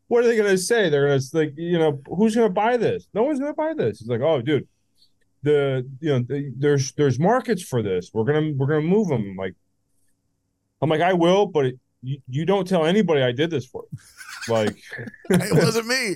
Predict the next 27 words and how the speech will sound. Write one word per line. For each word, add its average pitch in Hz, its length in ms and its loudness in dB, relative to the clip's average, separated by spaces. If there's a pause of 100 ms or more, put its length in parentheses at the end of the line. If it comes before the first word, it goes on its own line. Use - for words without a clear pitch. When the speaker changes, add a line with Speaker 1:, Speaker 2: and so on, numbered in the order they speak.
Speaker 2:
It 180 100 0
wasn't 294 320 -2
me. 311 80 -8
Speaker 1:
It 254 300 -12
wasn't 180 320 0
me. 185 120 0 (420)
But, 160 360 0
uh, 156 320 2
I, 147 240 -2
I 160 40 2
don't 226 120 2
know 220 80 4
if 180 120 -2
it 156 80 0
worked. 151 280 -6
I 156 80 -2
don't 185 140 -4
remember 117 420 0
if 95 100 -4
it 92 120 -6
ever 104 240 0
worked 98 280 -6
out 117 100 2
or 110 120 0
not. 95 220 -6
But, 113 380 -2
uh, 107 340 0